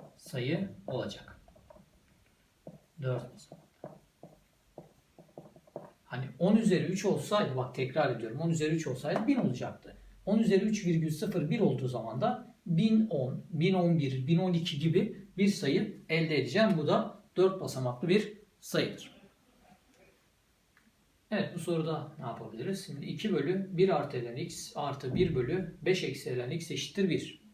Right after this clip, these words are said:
Buna göre x değerlerinin çarpımı kaçtır? Şimdi ln'lerle çok işlem yapmamak için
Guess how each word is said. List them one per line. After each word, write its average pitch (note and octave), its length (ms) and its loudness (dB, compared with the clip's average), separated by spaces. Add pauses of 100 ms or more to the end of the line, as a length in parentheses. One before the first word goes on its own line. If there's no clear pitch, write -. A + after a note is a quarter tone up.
(440)
Buna A#3+ 160 4
göre D3+ 240 2
x F#3+ 200 -2
değerlerinin C3+ 460 0
çarpımı F3 720 0 (220)
kaçtır? - 520 -2 (300)
Şimdi G3 480 0
ln'lerle A3 600 6
çok - 300 -6
işlem G3+ 320 4
yapmamak D#3 420 2
için - 360 -6